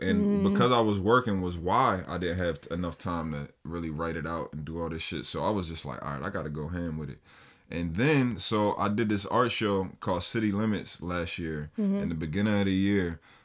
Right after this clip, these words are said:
Speaker 1: And, like, two months before that, I was going so ham. It was, like, ridiculous, man. Like, I was painting,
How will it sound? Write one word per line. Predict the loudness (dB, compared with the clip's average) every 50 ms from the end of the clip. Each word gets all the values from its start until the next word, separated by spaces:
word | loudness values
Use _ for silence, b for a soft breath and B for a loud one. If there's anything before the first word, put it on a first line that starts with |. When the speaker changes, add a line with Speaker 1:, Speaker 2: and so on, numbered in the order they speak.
| b b b b b b _ -4
Speaker 1:
And, | -2 -2 0 0 0 -2 -2
like, | -2 -2 -2 -4 -6 -10 -16 -20 -20 -20 -20 _ _ _ _ -10
two | -4 0 2 2
months | 4 4 2 2
before | 0 -4 -4 0 2 4 4
that, | 4 4 4 2
I | 2 2
was | 2 2 0
going | 0 0 0 0 0
so | 0 -2 -2 0 0 2
ham. | 2 2 2 0 0 0
It | -2 -2
was, | -4 -4
like, | -4 -6 -6 -6
ridiculous, | -6 -8 -6 -4 -4 -4 -4 -4 -6 -6 -6 -6 -6
man. | -6 -4 -4 -4 -4 -6
Like, | -6 -6 -6
I | -6
was | -6 -6 -8
painting, | -8 -6 -4 -4 -4 -4 -6 -8 -10